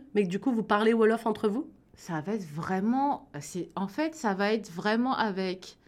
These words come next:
Speaker 2: la famille, donc mes parents et quelques amis. Mais quand je suis avec des Sénégalais et que je vais parler Wolof, ils vont me regarder et ils vont dire, euh, ils vont dire, « Mais en fait, une expression, ils vont dire, mais ton, ton Wolof, il est pas clair, en fait. »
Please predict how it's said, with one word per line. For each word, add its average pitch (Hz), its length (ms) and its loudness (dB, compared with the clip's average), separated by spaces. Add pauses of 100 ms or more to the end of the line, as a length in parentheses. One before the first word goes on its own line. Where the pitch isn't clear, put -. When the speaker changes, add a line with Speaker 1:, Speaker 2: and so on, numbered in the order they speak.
(400)
Speaker 2:
la 175 200 4
famille, 208 460 2
donc 196 240 0
mes 185 140 -2
parents 190 540 2 (600)
et 190 140 -2 (140)
quelques 240 580 2
amis. 233 400 4 (600)
Mais 202 360 4
quand 254 220 2
je 214 160 2
suis 220 260 2
avec 208 240 2
des 180 80 -2
Sénégalais 202 640 0
et 196 40 0
que 170 80 -2
je 151 80 -4
vais 165 80 0
parler 185 340 0
Wolof, 190 340 0 (280)
ils 170 120 -6
vont 170 120 -4
me 165 140 0
regarder 170 680 -2 (520)
et 175 60 -4
ils 170 80 -2
vont 175 140 -4
dire, 180 320 -2
euh, 156 260 -4 (580)
ils 160 40 -12
vont 165 60 -6
dire, « 196 180 -2
Mais 190 60 0
en 175 80 -4
fait, 214 260 -4
une 185 140 0
expression, 202 480 -4
ils 220 60 -2
vont 185 80 -2
dire, 185 160 -2
mais 170 140 -4
ton, 165 380 -8
ton 185 100 -8
Wolof, 196 340 -4
il 156 60 -2
est 147 40 -4
pas 170 160 -8
clair, 302 500 4
en 254 80 6
fait. » 233 440 2